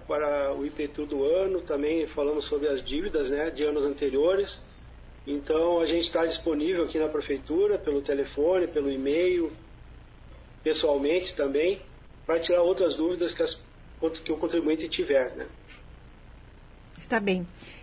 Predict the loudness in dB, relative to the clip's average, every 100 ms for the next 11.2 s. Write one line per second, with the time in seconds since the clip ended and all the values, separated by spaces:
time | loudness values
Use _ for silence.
0 | -4 4 6 6 4 10 12 12 12 8
1 | 6 8 8 6 2 2 2 2 2 2
2 | 2 2 2 4 6 4 6 8 8 8
3 | 6 8 8 8 6 6 6 6 4 4
4 | 2 4 2 2 2 4 6 4 2 0
5 | 2 4 6 4 0 0 2 4 2 4
6 | 6 6 6 2 2 4 4 4 2 -10
7 | -10 2 6 6 6 6 6 2 2 6
8 | 6 6 6 8 8 4 6 6 8 8
9 | 8 6 6 12 12 12 10 6 8 8
10 | 6 8 10 10 8 4 4 2 2 0
11 | -2 -10